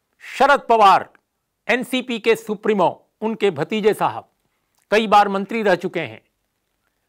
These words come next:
वो जनाब उस बैठक में शरीक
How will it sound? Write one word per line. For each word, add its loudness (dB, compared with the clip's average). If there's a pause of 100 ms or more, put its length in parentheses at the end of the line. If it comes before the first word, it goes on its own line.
(720)
वो 2
जनाब 2 (320)
उस -8
बैठक 0 (160)
में -6 (1300)
शरीक -2